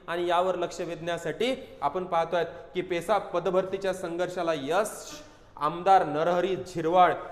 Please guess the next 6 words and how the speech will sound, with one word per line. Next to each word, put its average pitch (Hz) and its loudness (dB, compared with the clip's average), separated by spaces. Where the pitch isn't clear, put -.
यांच्या, 156 0
यांचा 156 -2
पुढाकार, 156 2
मंत्रालयाच्या 160 -2
माळ्यावरून 147 -2
मारली 123 -6